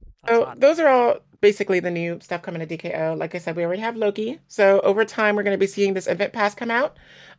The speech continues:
Speaker 2: Um, you can't, keep an eye out on Twitch, because actually, if you don't want to pay for the Founders Edition of the game to get in that way, um,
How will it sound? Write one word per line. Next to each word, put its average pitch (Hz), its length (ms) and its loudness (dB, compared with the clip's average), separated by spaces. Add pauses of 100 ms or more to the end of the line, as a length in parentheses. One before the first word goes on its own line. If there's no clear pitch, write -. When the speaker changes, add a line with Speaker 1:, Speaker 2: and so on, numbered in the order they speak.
Speaker 2:
Um, 185 340 0
you 190 240 -6
can't, 277 360 2
keep - 140 0
an 466 140 2
eye 254 140 4
out 247 280 2
on 190 140 2
Twitch, - 440 -4 (240)
because 226 220 0
actually, 208 520 0
if 190 140 -2
you 202 60 -4
don't 226 360 -2
want 196 200 -4
to 202 80 -10
pay 202 160 -6
for 185 120 -10
the 175 60 -10
Founders 175 340 -6
Edition 170 260 -10
of 160 80 -8
the 165 60 -6
game 160 220 -4
to - 100 -8
get 160 200 -4
in 160 320 -4 (320)
that 220 260 0
way, 156 300 -8 (560)
um, 165 480 -2